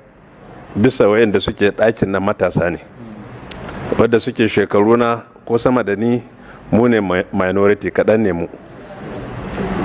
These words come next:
Amma kullum za ka ga ɗakin nan yana ƙara cika, yana ƙara cika. Gobe ma da in an ba da lokaci za ka ga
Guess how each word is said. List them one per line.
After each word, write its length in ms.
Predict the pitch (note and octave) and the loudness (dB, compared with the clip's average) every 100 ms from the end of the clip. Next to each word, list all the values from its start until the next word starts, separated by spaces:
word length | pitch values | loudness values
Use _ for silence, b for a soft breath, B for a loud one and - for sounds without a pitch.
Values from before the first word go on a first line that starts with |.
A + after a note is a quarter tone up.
| - - - - | -4 -4 -2 0
Amma 340 | G2+ G#2+ A#2 | 2 2 0
kullum 420 | - D#3+ D#3+ D#3 | 0 2 4 4
za 180 | C#3+ D3 | 4 2
ka 80 | C#3 | 2
ga 120 | A#2 | 0
ɗakin 400 | A#2 A#2 B2+ A#2 | 0 -2 0 0
nan 260 | G#2 G#2 G#2 - - C#3+ | 0 0 -2 -10 -8 0
yana 320 | B2 A#2+ A2 | 2 2 0
ƙara 360 | A2 A#2+ A2+ | 2 2 2
cika, 420 | G2 - - G2+ G2+ | 0 -6 0 2 4
yana 280 | B2+ A#2 G#2 | 2 2 0
ƙara 300 | A2 A#2 G2+ | 0 2 0
cika. 240 | - G#2+ G#2 | 0 0 2
Gobe 280 | G#2 A#2 C#3 | 4 4 4
ma 160 | C#3+ D3+ | 4 2
da 180 | B2 A#2 | 2 0
in 140 | A#2+ | -2
an 160 | B2 A#2 | 0 2
ba 140 | B2 | 2
da 100 | A#2 | 2
lokaci 400 | G#2 G#2 G#2 G2+ | 0 0 -4 -2
za 160 | G#2+ A2+ | 0 0
ka 100 | G2+ | 2
ga 180 | G2+ | 2